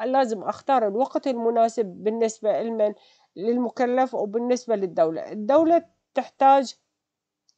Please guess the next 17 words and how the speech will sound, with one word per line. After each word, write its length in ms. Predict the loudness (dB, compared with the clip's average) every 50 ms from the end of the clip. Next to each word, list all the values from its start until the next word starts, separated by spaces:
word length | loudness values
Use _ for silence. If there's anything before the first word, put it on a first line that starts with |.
| _ _ -8
دائما، 640 | 0 4 4 4 4 2 0 0 0 0 0 -2 -6 -6 -8 -4 0
دائما 320 | 0 0 0 0 -2 -2
إلى 260 | -4 -4 -2 0 0
أموال، 540 | 0 0 -2 -4 -4 -2 0 0 0 0 -2 -6 -12 -20 -20 -20 -20 _ -6
آه، 260 | 0 2 4 4 4
متوفرة 840 | 2 0 -4 0 2 2 2 2 2 4 4 4 6 4 2 -2
لتسديد 1200 | -4 -8 -10 -8 -6 -4 -4 -4 -4 -2 0 0 0 0 -2 -6 -6 -4 -4 -4 -4 -6 -8 -2
نفقاتها، 720 | 0 0 0 0 -2 -4 -2 _ 2 2 2 2 -2 -8
فتحتاج 600 | -10 -10 -12 -12 -12 -14 -6 0 2 2 2 2 0
إلى 180 | -2 0 0
أموال 540 | 0 0 0 -4 -2 -2 0 0 0 0 -2 -4 -12 -20 _ _ _ _
بشكل 520 | -8 -6 -4 -4 -4 -4 -4 -4 -4 0
دائم. 420 | 4 6 6 6 6 2 -2 -4 -6 -8 -10 -6 -4 -2
ال-، 300 | -2 0 0 -2 -2 -2
آه، 400 | -2 -2 -2 -2 -4 -4 -4 -4
الضرائب 540 | -4 -2 0 2 2 2 4 4 4 6 6
المباشرة، 960 | 6 6 6 4 4 6 6 6 6 6 2 -2 -2 2 2 4 4 2